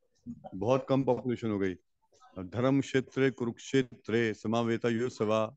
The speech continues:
गीता का पहला श्लोक था, आपको याद होगा, हमने पिछली बार discuss किया था।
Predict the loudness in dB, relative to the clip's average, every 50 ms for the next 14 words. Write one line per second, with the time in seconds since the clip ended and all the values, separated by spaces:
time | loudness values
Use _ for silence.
0 | -10 -8 -6 -6 -4 -4 -2 -2 -2 -2 0 0 0 -2 -2 -2 -4 -4 -4 -4
1 | -2 -4 -4 -2 -2 -2 -2 0 0 0 -2 -2 -2 -4 -4 -6 -4 -2 -2 -2
2 | -2 -2 -4 -4 -2 0 0 0 0 -2 -4 -6 -6 -6 -4 -4 -4 -4 -4 -4
3 | -4 -4 -4